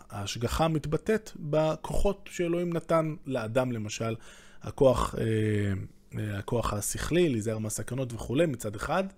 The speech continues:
ומצד שני, ההשגחה מתבטאת בחוקי הטבע שתמיד פועלים. בגופו של כל אדם ואדם יש דברים מכוונים. מהם דברים שנועדו לקיימו,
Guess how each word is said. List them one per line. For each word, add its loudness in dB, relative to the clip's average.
ומצד 4
שני, 4
ההשגחה 2
מתבטאת -4
בחוקי -2
הטבע 4
שתמיד -2
פועלים. 4
בגופו 12
של 12
כל 12
אדם 8
ואדם 8
יש 0
דברים 4
מכוונים. 2
מהם 6
דברים 2
שנועדו 2
לקיימו, 6